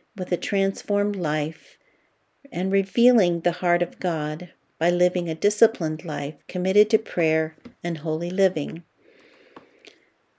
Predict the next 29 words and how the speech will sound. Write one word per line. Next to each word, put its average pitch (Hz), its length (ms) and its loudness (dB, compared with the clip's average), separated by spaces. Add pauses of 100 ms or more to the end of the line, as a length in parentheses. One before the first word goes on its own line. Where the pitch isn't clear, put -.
(320)
This 320 180 8
quote 185 540 4
by 175 100 4
Henry 202 480 2
Ward 185 400 2
Beecher 170 640 -4 (480)
has 196 220 0
been 214 160 6
in 208 100 6
my 185 160 6
Bible 180 460 6
for 180 160 -6
more 175 240 0
than 180 200 -2
thirty 202 360 0
years. 175 720 -2 (600)
"The 196 100 6
mother's 247 480 8
heart 175 440 0
is 180 200 -6
the 190 100 0
child's 185 680 -2
schoolroom." 160 920 -2 (1700)
This 220 220 2
is 226 100 2
a 208 60 4
very 196 300 4
humbling 185 640 0
thought. - 680 -6